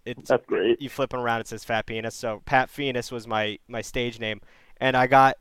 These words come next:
Speaker 1: I, I
Speaker 2: <laughs>
Speaker 1: flirted with this girl, and I told her my name was Pat Phoenix, and then, like, it kinda, like, we ended up going home with each other, and then it was, like, a f-, a four-month stint, and I couldn't tell her that my real name wasn't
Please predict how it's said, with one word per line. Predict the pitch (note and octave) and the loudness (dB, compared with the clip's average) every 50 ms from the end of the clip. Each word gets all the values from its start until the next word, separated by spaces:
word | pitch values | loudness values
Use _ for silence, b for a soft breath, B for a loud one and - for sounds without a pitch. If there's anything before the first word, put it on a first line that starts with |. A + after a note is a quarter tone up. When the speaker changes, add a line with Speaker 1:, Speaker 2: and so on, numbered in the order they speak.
| _ - | _ -2
Speaker 1:
I, | - C3 B2+ B2 B2+ B2 - | 0 0 2 0 -2 -4 -2
I | C3 C3 C3 | -2 -2 -2
Speaker 2:
<laughs> | |
Speaker 1:
flirted | - - - D3+ D3+ C#3+ | -2 -2 -2 0 0 0
with | C#3 C3 | -2 -4
this | - C3 - | -6 -6 -6
girl, | - D3+ D3 D3 | 0 2 4 4
and | C#3 B2+ | 4 2
I | |
told | B2 - C#3 C3+ | 2 0 -2 0
her | C3 | 0
my | C3 | 0
name | B2+ C3 C3 | 0 0 -2
was | B2+ A#2+ - | -2 -4 -2
Pat | - C#3 B2+ - | 0 0 0 0
Phoenix, | - C#3+ C#3+ C3 A#2+ - | -2 -6 -4 -4 -6 -8
and | A#2+ B2+ | -8 -10
then, | B2+ B2 | -8 -6
like, | A#2+ A#2+ | -6 -6
it | A#2 A#2 | -6 -4
kinda, | - - C#3+ C#3 C3 B2+ B2 - - b b b b b b b | 0 2 2 2 2 2 0 -2 -6 b b b b b b b
like, | C3 B2+ - A#2+ | -2 -2 -2 -2
we | B2+ B2 B2+ | -4 -2 -2
ended | C3 C3 B2+ | -2 0 2
up | C3 B2+ A#2+ - - | 2 0 0 -2 -2
going | - C3+ B2+ B2+ B2+ A#2+ | 0 0 0 0 -2 -2
home | A#2 C3 C3+ C#3 | -2 -2 -2 -2
with | C3+ C3 - | -4 -6 -8
each | B2+ - - | -6 -2 -2
other, | C3 A#2+ A2+ A2+ A2 | -2 0 0 -2 -4
and | G#2 A2+ A#2+ | -4 -4 -4
then | A#2+ | -4
it | B2 B2 | -4 -4
was, | B2 A#2 | -4 -4
like, | A2+ G#2+ | -4 -6
a | |
f-, | G#2 - - - | -6 -10 -12 -12
a | A#2 A#2 | -12 -10
four-month | - - - - C3 B2+ B2+ B2+ B2+ A#2+ | -10 -10 -4 -2 0 0 2 0 -2 -2
stint, | - - - - C3 C3 C3 B2 - - b b b b b b b b | -4 -8 -4 0 2 2 2 0 -4 -14 b b b b b b b b
and | - A#2 | 2 4
I | A#2+ | 4
couldn't | A#2 - D3+ C3+ C3 B2+ A2+ | 4 4 4 2 2 2 2
tell | C3 B2+ C3 C3 | 4 4 4 4
her | C3 | 4
that | B2 A#2+ A2+ | 2 0 0
my | A#2+ | -2
real | A#2 A2+ A#2+ B2 A#2+ | -2 -2 -2 -2 0
name | A#2+ A#2+ A#2 A#2 | -2 -2 -2 -2
wasn't | A#2 B2 A#2 A#2+ A#2 A2 - | -2 -2 -2 -4 -6 -10 -12